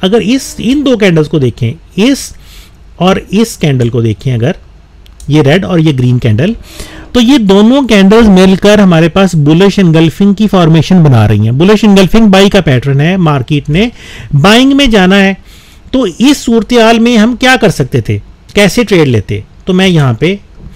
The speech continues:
दोबारा से trade लेता हूं। हमने यहाँ पे sell की trade ली है थोड़ी देर पहले, लेकिन हम क्या करते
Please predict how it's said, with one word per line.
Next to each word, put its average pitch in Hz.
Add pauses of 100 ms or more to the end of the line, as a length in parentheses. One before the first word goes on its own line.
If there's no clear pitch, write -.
(380)
दोबारा 202
से 143 (220)
trade 170
लेता 120
हूं। 120
हमने 202
यहाँ 214
पे 240
sell 240
की 233
trade 151
ली 127
है 135
थोड़ी 151
देर 147
पहले, 147
लेकिन 202
हम 220
क्या 220
करते 165